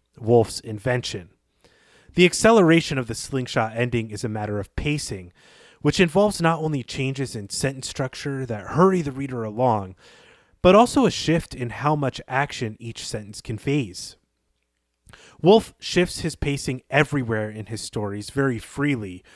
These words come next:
creating wonderful rhythmic effects in the flow and in the flow of the telling, the sl-, the slingshot effect, among others.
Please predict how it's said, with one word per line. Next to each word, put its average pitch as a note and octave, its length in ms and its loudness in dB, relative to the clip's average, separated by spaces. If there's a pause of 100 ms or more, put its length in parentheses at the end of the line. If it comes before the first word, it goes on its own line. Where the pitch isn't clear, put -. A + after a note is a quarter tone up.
(260)
creating C3+ 560 2
wonderful A#2+ 720 0 (280)
rhythmic D#3+ 580 4
effects - 640 -8 (300)
in B2 140 -2
the A2+ 80 0
flow C3 420 6
and C3 240 0 (500)
in B2+ 140 0
the A#2+ 80 2
flow D3+ 360 4
of C3+ 100 -2
the A#2+ 100 -8
telling, G#2+ 500 -6 (520)
the C3 100 0
sl-, - 220 -2 (640)
the B2 80 0
slingshot E3 500 4
effect, G#2 440 -4
among A2 280 -4
others. G2+ 460 -6